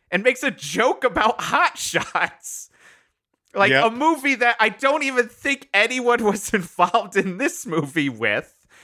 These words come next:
Speaker 1: And so it's like, but it also was like, like watching a Canon.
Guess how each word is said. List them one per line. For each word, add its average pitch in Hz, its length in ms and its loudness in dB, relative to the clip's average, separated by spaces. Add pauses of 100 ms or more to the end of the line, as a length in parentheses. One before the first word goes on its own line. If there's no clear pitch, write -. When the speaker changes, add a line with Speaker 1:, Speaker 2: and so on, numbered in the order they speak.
(520)
Speaker 1:
And 202 180 2
so 220 460 0 (140)
it's 214 240 0
like, 220 340 0
but 214 200 0
it 220 140 0
also 247 480 2
was 214 360 0
like, 196 400 0 (480)
like 202 400 2
watching 220 360 0
a 185 60 0
Canon. 131 640 0